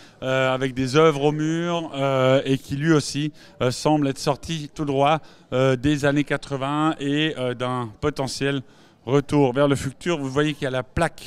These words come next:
de McFly qui est à l'arrière du véhicule. Et puis, euh, de nouveau ici, une très grande voiture dont les roues ont, ont disparu, probablement par la magie de Photoshop. On parle de là bien avant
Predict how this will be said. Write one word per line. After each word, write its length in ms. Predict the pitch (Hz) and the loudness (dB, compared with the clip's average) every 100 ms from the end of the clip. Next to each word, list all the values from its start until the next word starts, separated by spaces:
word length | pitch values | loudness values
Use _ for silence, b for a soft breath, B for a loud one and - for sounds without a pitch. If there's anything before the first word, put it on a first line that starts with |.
| - 120 | -14 -8
de 300 | 123 135 117 - b b b - | -2 0 -2 -4 b b b -2
McFly 720 | 151 - - 156 160 131 104 B B B | -2 -2 0 2 4 2 -2 B B B
qui 160 | - 143 | -4 0
est 40 | |
à 60 | 131 | 2
l'arrière 480 | 135 131 143 147 123 - | 2 2 2 2 -2 -12
du 320 | 110 120 120 113 | -10 -6 -4 0
véhicule. 600 | 135 135 - 147 165 139 - b b b b b b b _ - _ - _ _ 135 | 0 0 2 2 2 0 -2 b b b b b b b _ -20 _ -20 _ _ -8
Et 60 | |
puis, 420 | 131 - 147 160 | -8 -6 -4 -4
euh, 120 | 127 135 | -4 -2
de 100 | 143 | 2
nouveau 240 | 143 143 | 4 4
ici, 380 | 143 - 156 151 | 2 0 -4 0
une 160 | 131 | 0
très 220 | 131 - 139 | 0 -2 2
grande 200 | 143 135 | 4 6
voiture 460 | 131 - 147 151 | 4 2 2 2
dont 140 | 127 120 | 2 0
les 120 | 117 | 0
roues 540 | 110 127 165 165 127 | -2 -2 2 2 4
ont, 20 | |
ont 300 | 117 113 110 | 2 0 0
disparu, 560 | 113 143 - 139 131 160 | -2 -4 2 4 6 2
probablement 800 | - 156 156 151 139 139 143 151 | 2 0 2 2 0 0 0 0
par 160 | 135 123 | 0 0
la 80 | |
magie 320 | 123 131 117 143 | -2 -4 -4 -6
de 100 | 117 | -6
Photoshop. 520 | 135 131 113 143 147 - | -6 -6 -2 0 0 -2
On 100 | 120 | -2
parle 280 | 110 127 123 | 2 2 2
de 60 | |
là 280 | 120 123 151 | 0 4 2
bien 280 | 123 131 147 | 4 2 4
avant 320 | 123 104 127 | 2 0 -2